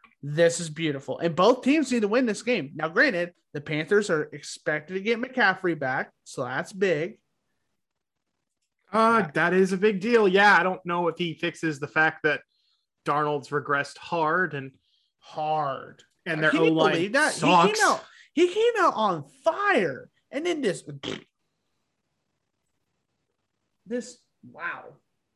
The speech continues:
Speaker 1: I can't get over that. That was terrible.
Speaker 2: I, yeah,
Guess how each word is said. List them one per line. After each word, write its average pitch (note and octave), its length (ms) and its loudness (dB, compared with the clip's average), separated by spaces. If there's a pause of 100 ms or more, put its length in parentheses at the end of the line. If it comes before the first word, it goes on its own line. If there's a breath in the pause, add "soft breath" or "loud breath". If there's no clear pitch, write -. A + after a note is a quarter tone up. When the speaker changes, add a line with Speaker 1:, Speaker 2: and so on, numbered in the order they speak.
(100)
Speaker 1:
I E3 40 -14
can't C#4 240 -4
get G3 120 0
over A#3 260 2
that. G#2 300 -10 (240)
That A#3+ 80 -2
was D#4+ 140 -2
terrible. F#3 640 -2 (2000)
Speaker 2:
I, - 160 -16 (200)
yeah, B2 400 -12